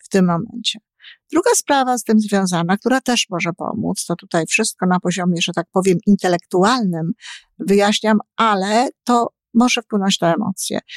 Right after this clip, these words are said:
Druga sprawa jest taka, że naprawdę to, jak się podchodzi do wychowania, w różnych okresach jest różne. I matka, która wychowywała swoje dzieci lat temu, e, kilkadziesiąt, czy jeszcze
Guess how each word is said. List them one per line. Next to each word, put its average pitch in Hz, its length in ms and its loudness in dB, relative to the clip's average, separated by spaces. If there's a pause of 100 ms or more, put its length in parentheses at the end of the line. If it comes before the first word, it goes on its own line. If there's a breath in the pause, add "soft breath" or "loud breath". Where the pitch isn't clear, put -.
(180 loud breath)
Druga 359 220 2
sprawa 370 300 0
jest 277 160 -2
taka, 262 300 0
że 254 200 2
naprawdę 370 720 0 (420)
to, 247 140 2
jak 339 200 0
się - 140 0
podchodzi 226 480 -2
do 190 140 2
wychowania, 185 800 -2 (120)
w 214 40 -2
różnych 262 380 0
okresach 190 580 0
jest 175 240 -4
różne. - 440 -6 (560 loud breath)
I 262 300 2
matka, 285 400 2
która 247 280 0
wychowywała 214 680 0
swoje 196 480 2
dzieci 190 500 0
lat 180 360 0
temu, 185 520 0 (480 loud breath)
e, 170 180 0
kilkadziesiąt, 208 1160 0 (120)
czy - 180 -2 (640)
jeszcze 180 460 0